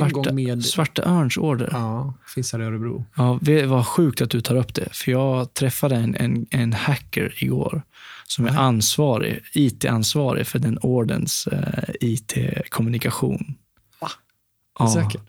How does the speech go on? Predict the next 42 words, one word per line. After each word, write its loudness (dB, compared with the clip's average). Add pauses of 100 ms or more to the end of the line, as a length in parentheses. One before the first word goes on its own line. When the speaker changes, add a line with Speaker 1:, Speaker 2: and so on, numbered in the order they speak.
Speaker 1:
ja. 0 (380)
Och 4
jag 4
kan 4
säga 6
att 2
när, 4
o-, 4 (200)
om, 4
om 6
allting 4
går 4
rätt, -2 (360)
kära 2
lyssnare, 2
då 2
ska 0
vi 4
få 0
in 2
den 0
här 0
hackern -2
i, 0 (640)
i, 2
i 4
en 2
podd. 4
Det 0
är 4
inte 2
riktigt 2
helt 2
säkert 2
att 0
vi -2
kommer 0
kunna 0
få 0
det, 0
för -4
det, 0